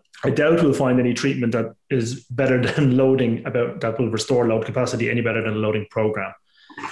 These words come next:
And what we hoped to kinda get across with the approach was that, you know,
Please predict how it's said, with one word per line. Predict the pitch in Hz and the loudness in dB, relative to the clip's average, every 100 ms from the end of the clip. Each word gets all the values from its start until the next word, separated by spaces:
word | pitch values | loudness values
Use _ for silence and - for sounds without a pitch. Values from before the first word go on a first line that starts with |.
| - - - | -12 -12 -8
And | 120 117 113 110 - - - _ _ | -6 -2 -2 -4 -6 -20 -20 _ _
what | - 151 143 | -2 0 2
we | 139 - - _ _ | 2 0 -6 _ _
hoped | - 156 156 - - | -6 0 0 -2 -2
to | 143 | 0
kinda | 131 123 | 2 2
get | 120 | 0
across | 120 135 120 113 - - - - _ _ _ - | 0 0 2 0 -2 -8 -12 -16 _ _ _ -6
with | 127 123 120 - | -2 0 -2 -2
the | 123 113 113 - - - | 0 2 0 -4 -8 -8
approach | - 131 123 | 0 2 2
was | 123 | 0
that, | 110 110 - - - _ - | 0 -2 -4 -12 -20 _ -6
you | |
know, | 117 - | -6 -6